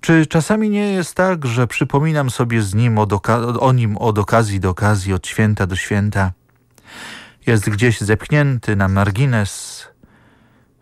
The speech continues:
trochę przykurzony, może trochę związany z jakimś tradycyjnym przylgnięciem do wiary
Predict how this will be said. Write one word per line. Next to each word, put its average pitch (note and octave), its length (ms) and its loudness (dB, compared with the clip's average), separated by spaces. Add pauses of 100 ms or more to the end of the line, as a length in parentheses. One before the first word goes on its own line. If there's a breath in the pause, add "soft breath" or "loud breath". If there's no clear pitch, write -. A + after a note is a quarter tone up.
trochę C3+ 300 2
przykurzony, B2+ 1000 0 (1700 loud breath)
może D#3 300 4
trochę C#3+ 280 0
związany A#2 760 0
z F#2+ 80 -4
jakimś G#2 560 -2 (100)
tradycyjnym A2+ 840 2
przylgnięciem A2+ 920 0 (720 loud breath)
do A2 220 2
wiary A2 560 4